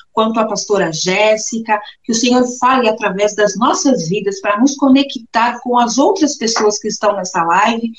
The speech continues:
e que vá de encontro conforme o seu direcionamento. É o que nós te pedimos, ó Pai, já te agradecemos e que assim seja. Amém.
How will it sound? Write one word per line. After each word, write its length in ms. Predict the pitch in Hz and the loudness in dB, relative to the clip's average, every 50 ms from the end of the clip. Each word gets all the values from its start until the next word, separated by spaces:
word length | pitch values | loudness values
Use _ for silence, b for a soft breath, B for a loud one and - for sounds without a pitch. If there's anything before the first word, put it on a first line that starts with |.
| B B B B - | B B B B -14
e 40 | |
que 180 | 226 - 226 220 165 156 | -8 -4 -2 -2 -2 0
vá 240 | 180 247 294 320 294 | 2 2 2 2 2
de 140 | - - 294 | 4 4 4
encontro 720 | 302 294 - - - - 220 220 220 185 185 - 180 180 - B B B B _ | 4 4 2 -4 -2 0 2 2 2 0 -4 -6 -6 -8 -8 B B B B _
conforme 960 | - 240 247 233 - - - - 226 240 247 240 220 214 208 196 190 - - | 0 0 0 0 0 -6 -2 0 2 4 4 4 2 0 -2 -8 -10 -6 -6
o 80 | - | -6
seu 460 | - - - - - 294 311 330 247 180 | -4 -4 -4 -2 0 2 4 4 4 4
direcionamento. 1080 | 175 - 320 330 330 320 - - 269 269 262 262 240 190 170 151 151 160 - - 170 B B B B B B - | 2 2 2 4 4 2 2 2 2 2 2 2 2 0 -2 -2 -2 -4 -8 -14 -20 B B B B B B -2
É 60 | 175 | 0
o 80 | 185 190 | 0 0
que 120 | - 202 | 0 0
nós 260 | 190 220 254 294 - | 0 2 2 0 0
te 80 | - - | 0 0
pedimos, 560 | - 294 254 196 175 185 185 180 175 170 160 175 | 2 2 2 2 2 0 0 0 -2 -2 -6 -8
ó 60 | 170 | -10
Pai, 300 | - - 175 170 170 185 180 - - - - 160 | -6 -2 -2 0 0 0 0 0 -2 -2 -4 -4
já 240 | 151 - 214 254 - | -2 0 0 0 0
te 160 | - - 226 | 0 -2 -2
agradecemos 720 | 202 185 208 226 240 226 226 - - - - 185 175 180 185 185 - - b b b b _ - | -2 -2 0 -2 0 0 -2 -2 -2 -2 0 0 0 0 -2 -6 -8 -10 b b b b _ -12
e 60 | 202 | -10
que 120 | 190 - 208 | -6 -2 0
assim 300 | 196 196 - 269 269 277 | 0 2 4 4 4 4
seja. 580 | - - - 196 196 190 190 190 196 190 - - _ - | 4 2 2 4 4 4 4 4 0 -2 -2 -6 _ -2
Amém. 680 | 214 220 - 180 175 160 160 190 208 240 240 240 240 | 0 2 2 2 2 2 0 0 2 0 0 -2 -6